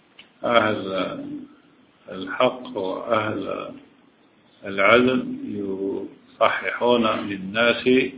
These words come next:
عقيدتهم وعبادتهم ونحو ذلك، فهؤلاء هداة مهتدون، لا يقال لهم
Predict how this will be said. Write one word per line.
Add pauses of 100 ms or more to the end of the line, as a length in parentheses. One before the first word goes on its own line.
(640)
عقيدتهم
وعبادتهم
ونحو
ذلك، (260)
فهؤلاء (760)
هداة
مهتدون، (580)
لا
يقال
لهم